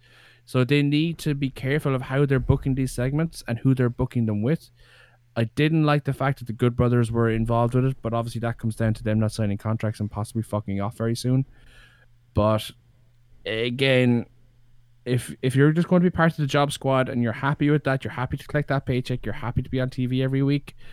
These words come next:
a la the B Team and whoever else, like, fair enough, that's your spot, you're happy with it, perfect, happy days, I will enjoy your shit. But if you're telling me that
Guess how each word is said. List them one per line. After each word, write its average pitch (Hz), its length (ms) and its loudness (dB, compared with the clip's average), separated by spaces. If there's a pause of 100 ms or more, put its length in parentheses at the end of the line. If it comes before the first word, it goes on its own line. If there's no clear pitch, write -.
(260)
a 123 160 2
la 123 100 4
the 117 120 -2
B 120 200 0
Team 127 400 2
and 110 180 2
whoever 117 480 0
else, 117 320 -2
like, 110 260 -6 (520)
fair 120 240 6
enough, 127 340 6
that's 127 240 -2
your 117 60 -2
spot, - 320 -4
you're 92 100 -8
happy 123 260 -2
with 147 140 0
it, 160 80 -2 (120)
perfect, 117 400 -2 (340)
happy 113 240 -2
days, 139 240 4
I 113 120 0
will 110 140 2
enjoy 117 400 4
your 127 320 4
shit. - 400 -4 (920)
But 147 320 2 (120)
if 123 140 -6
you're 156 200 6
telling 147 400 4
me 135 300 4
that 117 200 -2